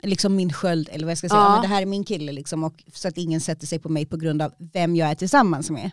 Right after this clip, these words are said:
Speaker 2: Ja, nej. Där,
Speaker 1: Nej.
Speaker 2: jag, då, jag spelade nog psykfall där istället.
Speaker 1: Ja.
Speaker 2: Alltså, du vet, alltså, jag kanske gick med någon, du vet, att folk visste att jag hade något vapen.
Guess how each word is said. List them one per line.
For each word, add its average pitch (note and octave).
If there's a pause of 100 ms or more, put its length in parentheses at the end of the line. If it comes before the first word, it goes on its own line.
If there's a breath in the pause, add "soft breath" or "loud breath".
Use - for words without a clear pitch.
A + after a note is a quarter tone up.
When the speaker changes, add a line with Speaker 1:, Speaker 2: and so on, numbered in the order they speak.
Speaker 2:
Ja, A#3+
nej. C#4 (340)
Där, E4+
Speaker 1:
Nej. E4+ (120)
Speaker 2:
jag, D#4+
då, D#4
jag D4
spelade D#4+
nog B3+
psykfall C4+
där F3+
istället. C#3+
Speaker 1:
Ja. C#4+ (440 soft breath)
Speaker 2:
Alltså, A3+
du A#3
vet, G3+ (140)
alltså, A3+
jag G3+
kanske F3+
gick D3
med C3+
någon, A#2
du D3
vet, A#2
att D#3
folk C3
visste D3
att -
jag -
hade B2+
något B2+
vapen. G#3+